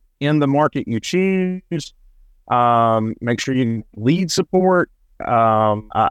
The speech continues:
I would not recommend starting with one of the programs that, you know, calls on your friends and family and there is no lead support,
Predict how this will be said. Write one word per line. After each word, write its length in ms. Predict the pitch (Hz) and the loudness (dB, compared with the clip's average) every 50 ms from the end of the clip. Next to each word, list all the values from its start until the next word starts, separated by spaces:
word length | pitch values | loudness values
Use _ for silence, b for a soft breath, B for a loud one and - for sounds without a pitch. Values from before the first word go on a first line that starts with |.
| - | 0
I 220 | - 117 120 123 123 | 0 2 2 2 2
would 220 | 120 120 123 117 | 2 0 0 0
not 200 | 127 131 123 90 | 0 0 2 2
recommend 440 | 131 127 123 - 123 127 127 123 117 | 2 0 0 0 0 0 0 -2 -2
starting 340 | - - 123 123 123 120 120 | 0 0 2 2 2 2 0
with 120 | 117 101 | -2 -4
one 140 | - 127 123 | -4 -2 -2
of 40 | 120 | -2
the 80 | 110 104 | -2 -2
programs 600 | - 123 120 117 104 120 120 123 120 120 - - | 0 0 0 2 2 0 0 0 0 -2 -4 -4
that, 200 | 117 110 107 - _ - | -4 -4 -4 -6 _ -8
you 60 | - 110 | -4 -2
know, 200 | 107 107 107 - _ _ - - _ _ _ - | 0 -2 -2 -4 _ _ -20 -20 _ _ _ -2
calls 300 | - 120 123 123 110 123 | 0 2 2 2 2 2
on 120 | 123 120 | 2 2
your 120 | 120 113 | 2 0
friends 320 | - - 127 123 123 120 120 | 0 -2 0 0 0 0 -2
and 120 | 117 113 | -2 -2
family 440 | - 120 117 120 120 123 123 120 120 | 0 0 0 2 2 2 2 0 0
and 120 | 113 107 | 0 0
there 120 | 110 110 110 | 0 0 2
is 180 | 113 117 110 | 0 0 0
no 140 | 117 117 113 | 0 0 0
lead 260 | 110 117 120 127 120 | 2 2 0 0 0
support, 380 | - - 90 - - - - - | -4 -8 -12 -12 -18 -20 -20 -20